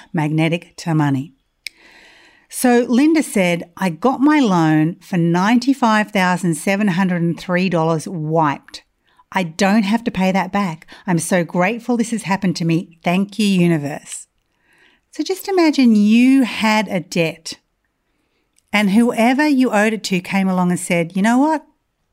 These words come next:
We're wiping it. We're releasing it. We're just writing it off. We're forgiving it. You no longer have to pay it."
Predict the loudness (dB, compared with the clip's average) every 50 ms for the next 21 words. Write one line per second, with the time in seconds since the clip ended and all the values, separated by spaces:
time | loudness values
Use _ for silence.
0 | _ -4 -2 0 2 2 2 0 0 -2 -4 -4 -4 -4 -6 -10 -16 _ _ _
1 | _ _ _ -2 -2 0 0 0 0 0 0 0 2 2 4 4 4 2 -2 -4
2 | -12 _ _ _ _ _ _ _ -20 -20 _ _ _ -10 -6 -2 -2 0 0 0
3 | 0 0 0 -2 -2 -2 -4 -4 -6 -6 -6 -6 -8 -8 -8 -10 -14 -14 -12 -8
4 | -4 -2 -2 0 0 0 0 0 2 2 2 2 2 0 -2 -4 -10 -18 -20 -20
5 | _ _ _ _ _ _ _ _ -4 -2 -2 -2 -4 -6 -4 -2 0 2 4 4
6 | 4 4 4 2 2 0 -4 -10 -16 -18 _ _ _ _ _ 0 2 2 4 4
7 | 2 2 2 0 0 0 0 -2 -2 -4 -6 -8 -8 -6 -4 -4 -4 -6 -10 -16